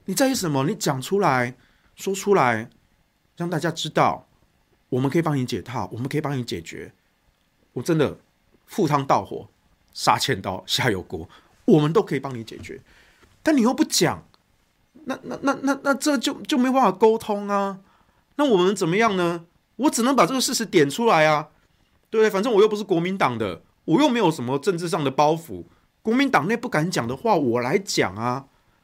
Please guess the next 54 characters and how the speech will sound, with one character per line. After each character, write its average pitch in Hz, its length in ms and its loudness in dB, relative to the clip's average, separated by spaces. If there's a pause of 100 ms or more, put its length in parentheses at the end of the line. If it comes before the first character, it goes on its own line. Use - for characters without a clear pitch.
(360)
对 208 100 0
不 214 80 4
对？ 170 260 2 (220)
而 226 80 2
且 269 80 2
我 143 120 2
是 - 140 -6
真 196 260 0
的 175 120 0
再 208 280 0
三 175 200 -2
的 147 80 0
强 117 240 -6
调， 180 100 2
我 143 300 2
是 214 160 0
为 214 240 2
了 156 100 2
侯 165 380 2
友 151 200 4
宜 127 160 -4 (120)
个 247 240 6
人 147 280 2
的 156 200 2
利 226 340 0
益 196 400 -2 (360)
立 254 260 2
场 143 400 2
出 240 260 0
发。 208 460 4 (320)
你 165 120 -8
算 262 240 2
盘 208 160 0
打 202 280 6
反 165 320 4
了， 147 280 2 (360)
你 180 200 0
的 190 140 6
那 269 140 2
些 262 120 0
幕 247 320 4
僚 147 200 4
现 220 100 0
在 202 60 2
在 220 80 2
害 220 280 4
死 160 300 -2
你 160 220 -2
啊！ 107 260 -2 (680)
你 175 100 2
那 294 80 4
些 285 120 2
幕 269 240 4
僚 151 340 4